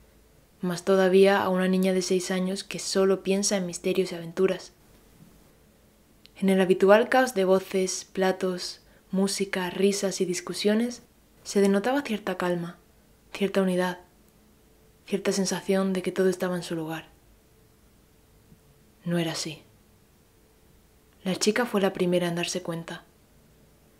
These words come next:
Poco antes de las doce, vio que el plato de dátiles con bacon seguía intacto en la esquina de la mesa más grande.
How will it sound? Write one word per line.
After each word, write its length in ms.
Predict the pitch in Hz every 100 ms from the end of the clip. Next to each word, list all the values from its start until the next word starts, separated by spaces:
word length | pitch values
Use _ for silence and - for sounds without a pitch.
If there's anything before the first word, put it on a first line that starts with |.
| _ _
Poco 260 | - 202 202
antes 260 | 196 202 190
de 80 |
las 180 | 190 175
doce, 360 | 196 202 269 269 - -
vio 200 | 185 185
que 100 | 196
el 100 | 190
plato 320 | 196 190 226
de 80 | 214
dátiles 400 | 196 196 180 -
con 200 | 180 175
bacon 320 | 185 214 208
seguía 360 | - 180 180
intacto 500 | 180 175 180 180 180
en 80 | 202
la 60 | 180
esquina 300 | - 180 180
de 60 |
la 120 | 170 165
mesa 260 | 170 170
más 180 | 170 170
grande. 400 | 170 165 165 170